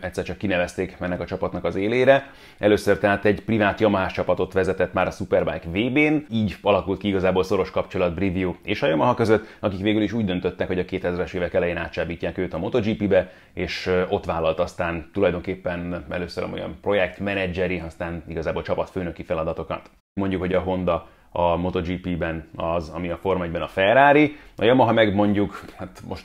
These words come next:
sikeresség tekintetében nem aktuális azt mondani, hogy mint a Mercedes, de volt olyan időszak, amikor ez volt a helyzet. Vagy hát igazából akkor lettek ugye az újkorban megint sikeresek, amikor sikerült Valentino Rossit átcsábítani a Hondától. Óriási meglepetés volt, hogy ez az egész létrejött, mert ugye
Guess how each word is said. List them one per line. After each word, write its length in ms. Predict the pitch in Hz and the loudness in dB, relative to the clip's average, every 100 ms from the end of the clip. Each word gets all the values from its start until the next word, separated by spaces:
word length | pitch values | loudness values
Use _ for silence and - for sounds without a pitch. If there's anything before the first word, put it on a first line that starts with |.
| - | -10
sikeresség 460 | - 101 92 104 95 | -6 -2 -2 -2 -2
tekintetében 520 | 107 101 95 95 92 | -2 0 0 0 2
nem 120 | 104 | 2
aktuális 400 | 90 98 90 87 | 0 2 0 0
azt 140 | 82 | -6
mondani, 220 | 90 90 87 | -4 -4 -2
hogy 80 | |
mint 160 | 87 82 | -4 -4
a 40 | |
Mercedes, 540 | 82 92 - 117 110 110 - - | -2 -2 0 6 6 6 -2 -2
de 120 | 101 | 2
volt 220 | 98 87 | 4 2
olyan 140 | 82 82 | 0 -4
időszak, 300 | 80 87 82 | -6 -6 -6
amikor 240 | 85 87 | -4 -2
ez 160 | 87 82 | -2 0
volt 200 | 85 87 | -2 -2
a 40 | |
helyzet. 340 | 82 82 82 | -2 -2 2
Vagy 140 | 131 160 | 2 2
hát 140 | - | -2
igazából 720 | 190 180 131 123 117 123 - - | 0 2 4 4 6 6 4 2
akkor 320 | 104 - 104 | 0 4 4
lettek 340 | 101 107 101 | 4 2 0
ugye 200 | 104 101 | 4 6
az 80 | 101 | 6
újkorban 500 | 117 113 98 87 90 | 4 2 0 0 -2
megint 340 | 85 90 85 | -2 -4 -4
sikeresek, 800 | - 98 120 127 135 131 - - - | -6 0 4 6 6 4 -4 -20 -2
amikor 320 | 110 98 92 | 0 2 0
sikerült 320 | - 87 87 | -2 -2 -2
Valentino 380 | 82 82 82 85 | 0 0 -2 -4
Rossit 280 | 85 82 85 | -4 -4 -4
átcsábítani 580 | 85 - 85 85 92 92 | -6 -4 -4 -4 -6 -6
a 60 | |
Hondától. 540 | 82 87 87 87 92 90 - | -6 -2 -2 0 -2 -2 6
Óriási 300 | 151 131 117 | 6 8 4
meglepetés 480 | 113 104 98 95 87 | 4 4 2 -2 -4
volt, 140 | 90 | -4
hogy 80 | 87 | -4
ez 60 | |
az 100 | 85 | 0
egész 260 | 90 87 80 | 0 0 -2
létrejött, 380 | 87 85 87 82 | -4 -2 -4 -2
mert 160 | 87 | -4
ugye 360 | 92 98 95 | 2 4 4